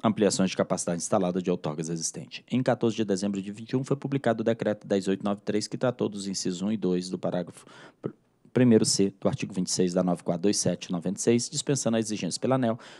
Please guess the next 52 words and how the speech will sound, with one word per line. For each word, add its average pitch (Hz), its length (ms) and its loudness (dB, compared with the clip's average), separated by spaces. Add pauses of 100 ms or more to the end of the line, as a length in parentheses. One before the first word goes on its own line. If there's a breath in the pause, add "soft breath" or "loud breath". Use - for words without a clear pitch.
de - 100 -4
informação 117 440 2
de 107 80 2
acesso 104 320 0
apenas 113 360 -2
às 101 120 -2
solicitações 95 520 -2
de - 80 -2
outorga 90 360 0
protocoladas 90 560 -2
na 95 80 -2
agência 95 280 -6
até - 160 -2
dois 90 220 -2
de 98 80 -8
março - 320 -6
de 92 160 -10 (340 loud breath)
vinte 85 200 -6
e - 40 -2
dois. - 340 -8 (320 loud breath)
Em 127 120 6
vinte 139 160 2
e - 40 -4
cinco 139 200 -2
de 131 60 -2
março 123 280 2
de 110 100 -2
vinte 113 220 -2
e 123 40 0
dois, 117 180 2
foi - 120 -2
emitida 110 340 0
a - 20 2
nota 104 240 -2
técnica 101 400 -2
dois 98 160 2
dois 101 180 0
quatro, 104 380 0
com 101 80 -2
a 98 40 -2
proposta 95 320 0
de 98 60 0
abertura 92 320 0
de 90 60 -6
consulta 92 340 -4
pública 113 240 -2
com 104 120 -4
vista 110 240 -4
a - 20 0
colher 101 240 2
subsídios 98 480 -8
para 98 160 -2